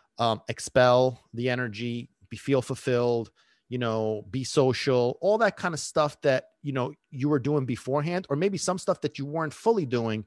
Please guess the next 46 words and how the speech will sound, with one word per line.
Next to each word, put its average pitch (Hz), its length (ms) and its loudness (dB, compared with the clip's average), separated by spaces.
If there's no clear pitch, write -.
beforehand 117 640 -4
that 151 200 0
you 139 160 -2
could 143 160 -4
be 147 80 -4
doing 143 260 -2
now. 139 340 -2
There's, 156 280 0
there's 135 320 0
options, 104 520 -6
you 117 60 -4
know? 123 240 2
If 151 160 -4
your 170 100 -2
dog 202 280 2
has 180 160 -2
developed 156 380 0
behavioral 131 400 0
problems, 80 540 -6
now 127 120 -2
this 175 180 -2
is 160 120 -2
obviously, 120 580 0
you 139 80 -10
know, 90 180 -8
a 143 80 -2
personal 123 460 2
one. 95 340 -4
So 135 320 -2
if 156 140 -2
your 165 80 -2
dog 220 240 2
has 185 120 2
developed 156 340 2
behavioral 135 340 2
problems, 104 320 0
which 117 180 -4
again 120 380 -2
has 131 320 -2
happened 113 360 -2
quite 120 280 2
a 95 40 2
bit, 113 320 0
you 131 80 -4
know, 113 120 0
you 110 140 -4